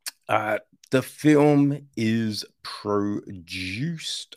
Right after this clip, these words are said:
by, uh, Michael Jefferson, um, Andy Fickman, Sarah Finn, Arena Frazier, Adam Baisley,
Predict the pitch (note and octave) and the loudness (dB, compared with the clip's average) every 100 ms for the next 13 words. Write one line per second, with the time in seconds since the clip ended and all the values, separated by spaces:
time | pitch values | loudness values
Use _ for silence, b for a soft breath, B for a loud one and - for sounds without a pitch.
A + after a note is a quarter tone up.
0 | - F2 E2 E2 E2+ E2 - A#2+ F3+ A#3 | -14 -12 -8 -4 -2 0 -2 -4 -4 -6
1 | C4 _ B B B B - A#2+ F#2 F#2 | -10 _ B B B B 0 2 2 0
2 | - G#2 A2 E3+ F3 - D3 B2 F#2 G2+ | -2 0 4 6 4 2 2 2 0 -6
3 | - - C#3 - C3+ - D3+ G3+ C4 _ | -4 -2 -2 -2 -4 0 -2 -2 -8 _
4 | _ _ _ _ B B B B _ - | _ _ _ _ B B B B _ -2
5 | A2 A2 A2 G#2+ G#2 G2+ - _ - D#3+ | -2 0 0 0 -2 -6 -10 _ 2 4
6 | D#3 C#3 - E3 - D3 D#3 D#3+ D3 _ | 4 0 2 2 4 4 4 2 -6 _
7 | - - D3 D#3+ D3 A2 - - - D#3 | -10 -2 4 6 6 4 2 -6 2 4
8 | D3+ D3+ D3 - b b b b b B2 | 6 4 2 -6 b b b b b 4
9 | A#2+ A2+ A2+ D3 D3+ C#3 A2+ - - - | 6 6 4 4 4 2 0 -6 -18 -2
10 | B2 C#3 D3 C#3+ - C#3+ C#3+ D3 D3 _ | 4 4 4 0 -2 -2 0 -2 -10 _
11 | _ _ _ _ _ _ _ _ _ - | _ _ _ _ _ _ _ _ _ -20
12 | - _ _ C3+ C#3+ C#3 C3 B2 A#2 A2+ | -20 _ _ 0 2 4 6 4 2 -2
13 | _ _ _ _ F#2 - _ - C#3 C#3 | _ _ _ _ -20 -20 _ 0 4 4
14 | C3 C3 C3 C#3 C#3+ | 0 0 2 2 2